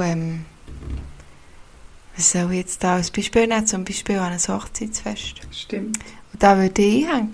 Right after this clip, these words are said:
Speaker 1: wenn du jetzt hier fertig bist von Berlin.
Speaker 2: Ja, gern.
Speaker 1: Sie ist die ganze Zeit am Mellen.
Speaker 2: Ja, jetzt habe ich aber den Stift weggelegt.
Speaker 1: Ja.
Speaker 2: Oh, ich darf nicht.
Speaker 1: Nein, sie darf, sie hat das Mellenverbot. Ja, ich war eben am Hochzeit gsi von einer guten Freundin.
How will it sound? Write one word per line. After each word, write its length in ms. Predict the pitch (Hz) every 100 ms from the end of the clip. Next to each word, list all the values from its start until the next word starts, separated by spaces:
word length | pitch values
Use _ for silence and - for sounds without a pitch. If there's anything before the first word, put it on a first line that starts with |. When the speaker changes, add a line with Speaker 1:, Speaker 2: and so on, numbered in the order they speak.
| -
Speaker 1:
wenn 220 | 190 202
du 80 | 220
jetzt 220 | 220 -
hier 200 | 220 220 220
fertig 440 | - 214 220 214 214
bist 160 | 220
von 140 | - 214
Berlin. 480 | 214 226 254 202 185 -
Speaker 2:
Ja, 260 | 208 196 311
gern. 260 | - 262 302
Speaker 1:
Sie 180 | - 214
ist 220 | 185 - -
die 80 |
ganze 360 | 175 196 208 -
Zeit 280 | - 214 -
am 140 | 185
Mellen. 480 | 170 170 180 175 226
Speaker 2:
Ja, 300 | 220 233 247
jetzt 160 | 247 240
habe 120 | 214
ich 60 |
aber 140 | 202 202
den 120 | 208
Stift 360 | - 214 220 -
weggelegt. 540 | - - - 180 180
Speaker 1:
Ja. 240 | 196 190 175
Speaker 2:
Oh, 40 | 196
ich 100 | 196
darf 280 | 180 180 -
nicht. 180 | 180 180 170 214
Speaker 1:
Nein, 300 | 196 196 - - - - - - - -
sie 180 | - 185
darf, 280 | 185 180 170 -
sie 120 | - 190
hat 80 |
das 180 | 170 -
Mellenverbot. 720 | 180 170 175 175 - - 180 - - - - -
Ja, 140 | 233 240
ich 260 | 294 330 320
war 200 | 220 226
eben 100 | 247
am 580 | 247 233 208 208 202 202
Hochzeit 480 | 220 - 262 254
gsi 320 | - - 247 262
von 160 | 226
einer 140 | 196 190
guten 340 | 208 214 196
Freundin. 580 | 185 180 196 226 262